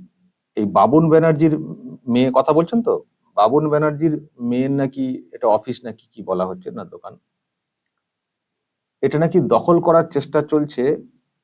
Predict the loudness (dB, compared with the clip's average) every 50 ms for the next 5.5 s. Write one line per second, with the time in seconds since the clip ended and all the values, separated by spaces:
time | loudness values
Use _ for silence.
0 | _ 0 2 2 2 2 2 2 0 0 0 0 0 0 0 -2 -4 -4 -6 -12
1 | -20 _ _ _ _ _ _ _ _ _ _ _ _ _ _ _ _ _ _ _
2 | _ _ _ _ _ _ _ _ _ _ -6 -4 -2 0 2 2 2 2 2 2
3 | 2 2 2 2 0 0 0 2 2 2 2 0 -2 -4 -4 -2 -2 -2 -2 -4
4 | -8 -12 -16 _ _ _ _ _ _ _ -2 -2 -2 -2 -2 -6 _ -4 -2 0
5 | 0 0 0 0 -2 -4 -4 -2 -4 -4